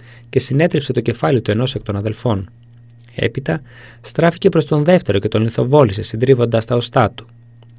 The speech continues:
Έτσι, οι δύο αυτάδελφοι και ανάργυροι ιατροί, Κοσμάς και Δαμιανός, θανατώθηκαν και αξιώθηκαν από τον Κύριο να λάβουν το καλήνικο στέφανο του μαρτυρίου. Έπειτα, ο φθονερός εκείνος δάσκαλος έσκαψε ένα λάκκο και έκρυψε μέσα τα σκηνώματα των δύο Αγίων.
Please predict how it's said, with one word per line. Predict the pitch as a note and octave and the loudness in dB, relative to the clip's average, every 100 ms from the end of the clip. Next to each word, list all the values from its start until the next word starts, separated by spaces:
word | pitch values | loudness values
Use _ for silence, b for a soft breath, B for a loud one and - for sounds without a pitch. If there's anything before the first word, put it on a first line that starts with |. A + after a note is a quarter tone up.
| - | -10
Έτσι, | A2+ G#2 - | -6 -4 -4
οι | |
δύο | G#2 A#2+ | 0 0
αυτάδελφοι | G#2+ - C3 A2 G2+ G#2+ | 0 0 0 0 -4 -4
και | A2+ | -2
ανάργυροι | A2+ A#2+ A2 G2+ | 0 0 0 -2
ιατροί, | G2+ - | -4 -4
Κοσμάς | B2 G#2+ A#2 A#2+ | -4 -2 -2 -4
και | - | -4
Δαμιανός, | G#2+ G#2 A2 D3 - - B B B | -2 0 0 0 -2 -10 B B B
θανατώθηκαν | - C3 B2 A#2+ F3 D3 - G#2 | -4 0 0 2 2 0 -2 -6
και | G#2+ | -4
αξιώθηκαν | A2 - C3+ C3+ A2+ | -6 2 2 2 -4
από | G#2 - | -4 -4
τον | G#2 | -6
Κύριο | - C#3 D3 D3 B B B | 2 4 4 2 B B B
να | D3 C#3 | 2 6
λάβουν | E3 F3+ | 6 4
το | D#3+ | 0
καλήνικο | - C3 E3+ E3 A#2+ | 4 4 4 0 -4
στέφανο | - C3 A#2+ G2+ F#2+ | 0 0 0 -4 -6
του | G2 | -6
μαρτυρίου. | G#2 - A2 G#2+ F#2+ - - - - B B B B B B - | -4 -2 2 0 0 -10 -20 -20 -20 B B B B B B 2
Έπειτα, | D3 D3+ G3 G3+ | 4 4 2 2
ο | G3 - | 0 -8
φθονερός | - A2+ G#2 A2 C#3+ | -2 0 2 2 2
εκείνος | G#2+ B2+ A2 G2 | 0 -2 -2 0
δάσκαλος | A#2 C3+ - G#2 - | 0 0 -4 -4 -2
έσκαψε | C3 - A#2 B2 | -4 -2 -4 0
ένα | A2+ | 0
λάκκο | B2 C#3 C#3 | 2 2 -2
και | - A#2+ | -2 0
έκρυψε | A#2+ A#2 - | 0 -4 -2
μέσα | A2+ C3+ C#3 | 0 0 -2
τα | A#2+ | -6
σκηνώματα | - B2 C3+ D#3+ D#3 | -4 -2 -2 -2 -4
των | - A2 | -2 0
δύο | G#2+ A#2+ | 2 2
Αγίων. | A2+ G#2+ G2+ G2 | 2 2 0 0